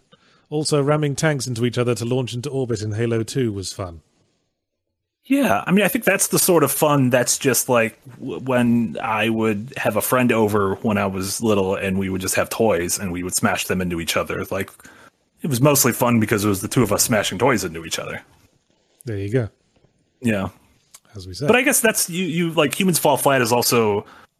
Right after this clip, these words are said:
Speaker 2: that's, like, of that genre of the game is purposely kind of broken. You know, like, uh,
Speaker 1: Mm.
Speaker 2: uh, Gang Beasts was that way, and those are games where, like, the jankiness makes the fun,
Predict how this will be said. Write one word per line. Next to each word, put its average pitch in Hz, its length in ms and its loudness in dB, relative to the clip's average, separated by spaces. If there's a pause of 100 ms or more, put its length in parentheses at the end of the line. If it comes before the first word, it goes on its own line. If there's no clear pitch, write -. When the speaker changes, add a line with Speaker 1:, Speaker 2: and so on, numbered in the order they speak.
Speaker 2:
that's, 120 200 2
like, 117 220 0
of 101 200 0
that 98 280 0 (240)
genre 101 520 2 (100)
of 92 360 0 (600)
the 113 80 2
game 104 320 2
is 98 100 0
purposely 104 480 -2
kind 101 280 0
of 95 120 -4
broken. 117 460 0 (380)
You 113 120 0
know, 95 140 2
like, 90 380 -2
uh, 87 260 0
Speaker 1:
Mm. 107 40 -6
Speaker 2:
uh, 85 420 -4 (120)
Gang 98 300 0
Beasts - 580 -2
was 95 200 0
that 92 260 0
way, 95 260 0
and 92 100 -2
those 98 140 2
are 101 60 2
games 95 400 0
where, 98 100 2
like, 90 240 -2 (420)
the 104 160 4
jankiness 101 800 0
makes - 340 0
the 98 120 2
fun, 101 360 0